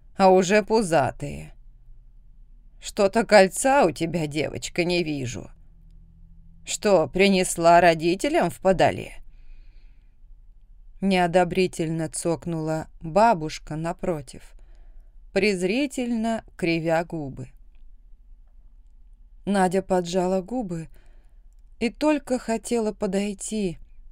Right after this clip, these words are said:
чтобы оказать Мире поддержку, как вдруг та подняла голову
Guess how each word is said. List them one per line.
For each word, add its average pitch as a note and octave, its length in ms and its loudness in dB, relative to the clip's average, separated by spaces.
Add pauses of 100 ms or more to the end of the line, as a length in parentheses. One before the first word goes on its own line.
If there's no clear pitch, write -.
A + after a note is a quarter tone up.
(320)
чтобы F#3 420 0
оказать F3+ 920 0
Мире F3 400 -4
поддержку, D#3 1000 -6 (1400)
как A#3 240 2
вдруг A3+ 680 -2 (340)
та A#3+ 240 4 (180)
подняла G3+ 640 2
голову A#3+ 720 -4